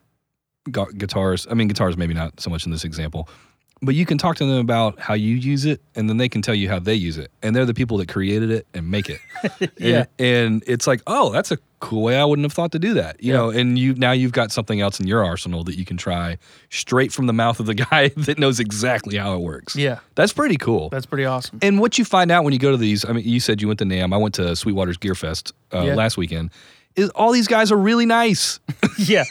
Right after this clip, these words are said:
Speaker 2: Well, that's their job. <laughs>
Speaker 1: Yeah.
Speaker 2: They go out and talk to people and get people excited about their gear.
Speaker 1: Yeah. And, and they're, they seem genuinely to want to teach you how to use it. And they give you good demos if you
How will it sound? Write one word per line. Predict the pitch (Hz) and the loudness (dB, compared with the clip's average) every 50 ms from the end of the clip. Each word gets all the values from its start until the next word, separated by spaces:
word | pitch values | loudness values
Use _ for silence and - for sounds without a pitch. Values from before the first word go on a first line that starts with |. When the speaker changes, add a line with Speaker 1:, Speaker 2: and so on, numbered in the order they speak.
| 214 - - - - | 0 -2 -2 -6 0
Speaker 2:
Well, | 175 185 | 2 4
that's | 214 208 - | 4 4 4
their | 220 185 | 4 2
job. | 170 139 165 170 185 175 151 135 131 - | 2 2 4 4 6 4 4 2 2 4
<laughs> | |
Speaker 1:
Yeah. | 262 294 311 254 202 151 120 170 | 4 6 6 6 6 6 6 4
Speaker 2:
They | 208 185 | 2 2
go | 160 190 202 185 175 - | 2 2 2 2 2 2
out | 202 - 185 180 | -2 0 -2 -4
and | - 165 143 | -6 -2 0
talk | 156 139 143 143 - | 0 2 2 0 -2
to | 151 135 | -4 -6
people | 139 139 135 131 143 139 | -4 -4 -2 0 0 0
and | 139 135 131 | 0 0 0
get | 143 151 143 | -2 -2 -2
people | 151 156 147 147 | -2 -4 -2 -2
excited | 143 131 - 143 135 135 | -2 -2 0 0 0 0
about | 131 135 127 127 | 0 -2 -2 -2
their | 139 135 | -4 -6
gear. | 127 131 139 139 214 | -4 -4 -4 -2 -2
Speaker 1:
Yeah. | 269 311 285 233 180 143 127 143 | 0 2 2 4 4 4 4 4
And, | 190 175 175 | 2 0 2
and | 170 185 196 190 | 2 2 4 4
they're, | 196 196 190 175 160 - - 147 - _ 151 139 - 151 | 4 4 4 2 0 -6 -10 -14 -14 _ -20 -20 -16 -8
they | 160 156 151 156 | -2 0 0 0
seem | - - 196 175 147 135 | 0 0 2 2 2 2
genuinely | 110 - 127 127 143 165 180 180 165 151 139 131 135 135 | 0 0 0 2 2 2 2 2 2 2 2 2 2 0
to | - - 139 | 0 0 0
want | 123 107 104 101 - - | 0 0 0 -2 -2 -4
to | 123 113 | -6 -4
teach | - - 101 101 - - | -2 -2 -2 -2 -2 -2
you | 110 107 | -2 0
how | 110 104 | 0 0
to | 110 | 0
use | 104 95 90 85 82 82 87 | 0 -2 -2 -2 -2 -2 0
it. | 90 107 113 - _ _ _ _ _ _ _ _ _ _ _ - | 0 0 0 -2 _ _ _ _ _ _ _ _ _ _ _ -2
And | 110 110 107 | 0 2 2
they | 107 104 104 104 98 85 90 107 | 2 4 2 2 0 -2 -6 -6
give | 101 98 92 95 | -2 -2 0 0
you | 101 101 101 98 | 2 2 0 0
good | 101 101 101 117 117 | 0 0 0 0 0
demos | 104 98 95 98 101 117 120 117 120 | 0 0 0 2 2 2 0 0 -2
if | 107 - | -2 0
you | 110 107 107 117 | 0 0 0 -2